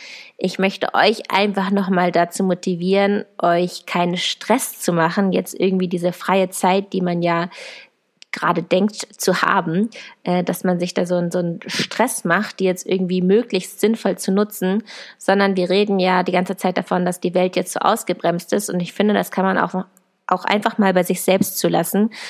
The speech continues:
sich so ein bisschen auszubremsen und auch einfach mal weniger zu machen. Ähm, genau, das wollte ich euch so mit auf den Weg geben. Macht mal nichts und schaut mal, was dabei rauskommt und, äh, genau, entspannt euch.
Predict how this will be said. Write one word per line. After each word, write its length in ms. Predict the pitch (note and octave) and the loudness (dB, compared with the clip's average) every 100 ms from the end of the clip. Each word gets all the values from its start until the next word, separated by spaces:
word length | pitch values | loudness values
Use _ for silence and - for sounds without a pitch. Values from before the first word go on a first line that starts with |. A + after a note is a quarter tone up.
| - - | -16 -6
sich 220 | F#3 - | -6 -2
so 80 | F#3 | 0
ein 100 | F#3 | 0
bisschen 320 | F#3+ - - | -2 -4 0
auszubremsen 880 | G3+ G3+ - F#3 F#3 F#3 F3+ F3+ - | -2 0 -6 0 2 2 0 -2 -2
und 520 | - F3 F3 E3+ - | 0 0 0 -2 -4
auch 120 | E3+ | -4
einfach 540 | - F3+ F#3 F3 - | -4 -4 -2 -6 -4
mal 400 | F3+ E3+ E3+ E3 | -4 0 0 0
weniger 460 | F3 B3+ C4+ D#3+ D#3+ | 2 4 4 2 0
zu 140 | - | -2
machen. 420 | E3+ F3 G#3+ C#4 F#4+ - - - - - _ | -2 0 0 0 -2 -10 -20 -18 -18 -20 _
Ähm, 500 | F#3+ F#3 F3 F3 E3+ - | 0 2 2 -2 -4 0
genau, 340 | A#3 C#4+ G#3+ - | 2 2 0 -2
das 180 | A3+ - | -4 0
wollte 160 | G#3+ A3 | 0 0
ich 80 | |
euch 140 | G3 - | -2 -2
so 80 | G3+ | -2
mit 120 | G3 | -2
auf 100 | F#3 | -2
den 160 | F#3 | 0
Weg 200 | G#3 B3 - _ _ A#3+ | 2 0 -4 _ _ 2
geben. 460 | A3 A3 G#3 G3+ | 2 4 2 2
Macht 300 | G3+ - - | 0 -2 -2
mal 160 | E3+ E3 | 0 2
nichts 460 | A#3+ G4+ - - | 0 -2 -6 -6
und 160 | - G3 | -4 0
schaut 240 | F3+ F3+ | 0 2
mal, 80 | E3+ | 0
was 180 | E3 - | -2 0
dabei 280 | F3+ F#3+ F3 | 0 2 2
rauskommt 580 | E3+ F3+ E3+ E3 E3 - | 2 0 -2 -2 -4 -4
und, 400 | D#3+ E3 E3 - | -2 -2 -4 -6
äh, 100 | F#3 | -4
genau, 420 | F3 D#3+ - F3+ - | -2 -2 -4 -6 -6
entspannt 460 | - F#3 - F3 - | -4 -2 0 0 0
euch. 380 | E3 E3 F3 | 2 2 0